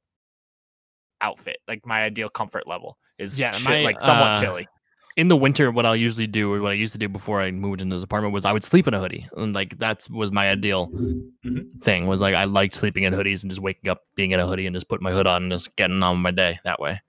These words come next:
Speaker 1: I've slept in a hoodie a few times the past couple of weeks, um, just because usually I don't. Usually I sleep shirtless, but I've, I've fallen asleep with a hoodie with the hood on, so, like, I wake up and my hair's nuts. But, like,
Speaker 2: Mm.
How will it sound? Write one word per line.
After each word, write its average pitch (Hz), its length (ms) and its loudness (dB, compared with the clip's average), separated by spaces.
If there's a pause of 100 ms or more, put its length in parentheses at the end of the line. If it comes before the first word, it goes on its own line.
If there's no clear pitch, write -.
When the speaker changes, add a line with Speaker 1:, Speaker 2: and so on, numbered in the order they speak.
(120)
Speaker 1:
I've 123 140 -2
slept 151 300 0
in 143 80 -2
a 135 40 2
hoodie 131 380 2
a 202 80 -2
few 139 220 -6
times 123 260 -2
the - 80 -10
past 123 220 -2
couple 113 180 -4
of 110 80 -6
weeks, - 500 -4
um, 98 260 -6
just 110 180 -10
because 110 420 -2
usually 190 500 4
I 131 60 2
don't. 120 460 2
Usually 123 280 0
I 110 60 2
sleep 110 240 -4
shirtless, 113 400 -2
but 107 220 -4 (440)
I've, 113 140 -2 (180)
I've - 120 -2
fallen 131 240 4
asleep 127 200 -2
with 139 100 2
a - 20 0
hoodie 127 240 4
with 120 240 0
the 131 100 6
hood 127 180 8
on, 113 200 4
so, 123 160 0
like, 110 120 2
I 110 80 4
wake 107 220 0
up 113 80 0
and 107 100 -2
my 98 120 0
hair's 107 280 0
nuts. 95 600 -6
But, 107 140 2
like, 104 180 4
Speaker 2:
Mm. 98 260 0